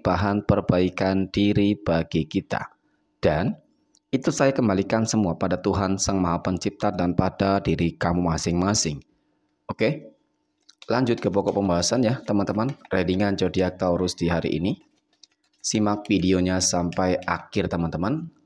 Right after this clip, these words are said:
agar tidak menimbulkan kesalahpahaman. Dan kita akan bahas lengkap semuanya di sini, mulai dari peruntungan, keuangan, hingga percintaan kamu. Lalu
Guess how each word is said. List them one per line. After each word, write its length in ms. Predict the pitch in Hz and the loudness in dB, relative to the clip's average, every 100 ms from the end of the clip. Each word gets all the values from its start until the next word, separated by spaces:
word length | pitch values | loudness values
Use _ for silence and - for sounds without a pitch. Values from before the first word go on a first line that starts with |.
| _ _ - | _ _ -4
agar 560 | 92 - 107 127 180 | -4 -2 -2 0 -2
tidak 240 | - 104 95 120 | -4 0 2 2
menimbulkan 640 | 123 113 113 113 127 131 | 2 2 2 0 -2 -2
kesalahpahaman. 1040 | - 127 127 120 123 123 131 139 107 76 - _ _ _ | -2 -2 0 0 0 0 0 0 0 -4 -10 _ _ _
Dan 400 | - 95 90 92 | -2 0 0 -4
kita 320 | - 104 113 85 | -4 -2 0 -2
akan 320 | 113 123 120 104 | -2 0 0 0
bahas 320 | 98 101 - | 0 0 0
lengkap 320 | 104 104 104 - | -2 -2 -4 -2
semuanya 480 | 107 104 104 107 104 | 0 2 4 2 2
di 80 | |
sini, 480 | 104 120 123 240 - _ _ _ _ - | 0 0 0 -2 -8 _ _ _ _ -4
mulai 240 | 98 90 87 | 0 2 2
dari 240 | 85 85 | 2 2
peruntungan, 640 | 90 90 90 98 101 117 123 _ | 0 0 2 2 2 -2 -6 _
keuangan, 800 | 90 78 95 92 95 104 139 151 - _ _ _ _ _ _ _ - | 0 2 2 2 0 0 -2 -4 -12 _ _ _ _ _ _ _ -2
hingga 400 | 120 104 113 135 | 2 4 2 2
percintaan 560 | 113 113 110 107 101 | -2 -2 -2 0 0
kamu. 400 | 107 123 117 113 78 - _ _ _ _ _ 104 | 0 0 0 0 -2 -6 _ _ _ _ _ -2
Lalu 560 | 107 110 127 127 127 | 2 2 2 2 0